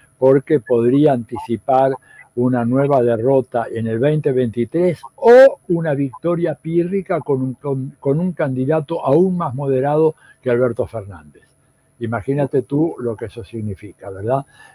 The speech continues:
Entonces, este, por eso creo que es tan importante ganar esta batalla. Esta batalla hay que ganarla ahora, este, antes de que sea demasiado tarde. De todas maneras, el escenario internacional está cambiando mucho. No podríamos hablar ahora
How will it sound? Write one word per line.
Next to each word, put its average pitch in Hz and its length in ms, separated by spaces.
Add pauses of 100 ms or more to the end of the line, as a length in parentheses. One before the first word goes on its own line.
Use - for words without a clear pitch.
Entonces, 127 720
este, 110 720 (400)
por 127 160
eso 143 240
creo 139 180
que 117 80
es - 60
tan 143 160
importante 135 840
ganar 120 460
esta 120 340
batalla. 98 500
Esta 123 200
batalla 123 440
hay 147 180
que 147 160
ganarla 127 580
ahora, 123 540 (340)
este, 104 840
antes 143 340
de 107 140
que 107 100
sea 123 240
demasiado 110 560
tarde. 87 440 (360)
De 151 180
todas 254 300
maneras, 226 400
el 160 100
escenario 156 480
internacional 160 680
está 143 240
cambiando 117 400
mucho. 120 420
No 104 120
podríamos 117 540
hablar 117 320
ahora 117 360